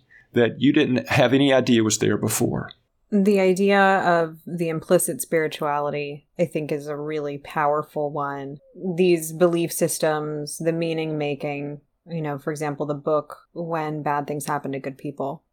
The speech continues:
Speaker 2: We all have so many belief systems around, "Why does this bad thing keep happening to me?" Or, "Why have so many bad things happened to my neighbor?" Or, you know, h-, how do we explain the good and bad and in between things?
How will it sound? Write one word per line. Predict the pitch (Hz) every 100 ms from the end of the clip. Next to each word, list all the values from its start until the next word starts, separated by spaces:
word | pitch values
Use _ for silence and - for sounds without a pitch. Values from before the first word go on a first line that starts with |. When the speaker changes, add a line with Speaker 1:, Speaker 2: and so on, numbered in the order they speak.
| _
Speaker 2:
We | 185 185 190
all | 147 156 175 175
have | 143 143 143
so | - 160
many | 156 151
belief | 143 147 147 143
systems | - 139 - 135 151 160
around, | 156 143 143
"Why | 151 165 170 170 175
does | 175 175
this | 170 156
bad | - 151 143
thing | - 143
keep | 131 143
happening | - 139 139 135 135
to | 143
me?" | 135 135
Or, | 156
"Why | 156 156
have | 151
so | - 180 170
many | 160
bad | 147 147 143
things | 147 143
happened | 156 147 147
to | 156
my | 147 143
neighbor?" | 143 135 127 - - - - -
Or, | 175 160 156 156 151 - _ _ -
you | 202 180
know, | 151
h-, |
how | - 208 - 214 214
do | 202
we | 180 160
explain | 156 - - - 175 170 160 151 147 147 143 _ _ _
the | - 170
good | 156 180 170 165
and | - 180 175 180 170 147
bad | 147 147 147 143
and | - 151 151
in | 160 151
between | 143 - 156 151
things? | 147 147 127 139 160 -